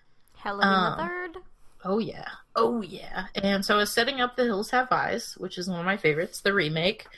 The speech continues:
Speaker 2: Um, don't c-,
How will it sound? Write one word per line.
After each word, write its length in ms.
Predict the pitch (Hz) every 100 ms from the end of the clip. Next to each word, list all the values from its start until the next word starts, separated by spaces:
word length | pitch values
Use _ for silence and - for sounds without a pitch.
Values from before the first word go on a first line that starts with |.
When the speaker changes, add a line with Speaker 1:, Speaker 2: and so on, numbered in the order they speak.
| - - - -
Speaker 2:
Um, 560 | 208 208 196 170 160 170 _ _ _ _ _ - - - _ _ - - - - -
don't 220 | 180
c-, 60 | 180